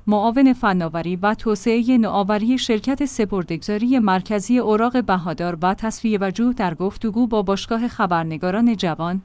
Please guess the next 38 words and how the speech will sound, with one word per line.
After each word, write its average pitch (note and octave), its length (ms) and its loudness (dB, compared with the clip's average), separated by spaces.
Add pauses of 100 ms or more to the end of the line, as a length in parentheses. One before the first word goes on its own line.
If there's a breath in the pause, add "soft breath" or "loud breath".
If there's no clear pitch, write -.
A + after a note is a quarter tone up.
گفت: G3 440 -4 (180)
«وراثی C4+ 380 6
که A#3+ 260 0
اقدامات A3+ 420 0
مربوط G#3 460 0
به G3+ 180 -2
انتقال A#3 420 0
سهام A#3+ 420 4
عدالت G3 480 0
متوفیان A3+ 800 2
خود G#3+ 280 -2
را D#3+ 120 -4
انجام E3+ 400 -4
دادند E3+ 420 -4 (320 soft breath)
و G3 60 2
تعیین A#3 460 4
تکلیف G#3 420 -2
شدند، F3 440 -4
انشاءالله G#3 720 0
با G#3+ 120 2
واریز A#3 440 0
سود C#4+ 240 0
سهام B3 440 4
عدالت F#3 580 -2
عملکرد G3+ 520 2
مالی G#3 360 4
هزار A3+ 400 0
و A#3+ 40 0
چهارصد A#3+ 520 0
و B3 60 4
دو A#3 180 2
سود C#4 280 0
این B3 280 2
افراد B3+ 360 -2
هم A3 180 0
واریز F#3 360 -2
خواهد D3+ 260 -10
شد.» C#3+ 220 -14